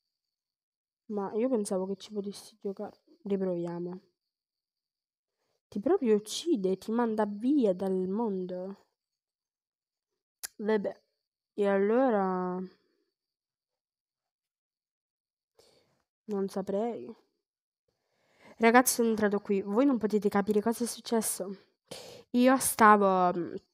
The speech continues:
camminando, a un certo punto mi sono ritrovato una skin che ho sbloccato.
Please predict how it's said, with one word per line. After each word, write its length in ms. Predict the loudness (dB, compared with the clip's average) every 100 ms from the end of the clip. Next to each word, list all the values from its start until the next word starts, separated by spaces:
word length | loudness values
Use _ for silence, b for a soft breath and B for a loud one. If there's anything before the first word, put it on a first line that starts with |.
| _ _ _ -6 -6 -6
camminando, 500 | -2 2 2 0 -2
a 40 |
un 60 | -4
certo 300 | -8 -4 -4
punto 260 | -2 -4
mi 120 | -6 -8
sono 200 | -6 -4
ritrovato 400 | -4 -4 -4 -4
una 160 | -6
skin 500 | -6 -10 -6 -4 -4
che 140 | -6 -8
ho 80 |
sbloccato. 760 | -8 -6 -6 -4 -6 -6 -8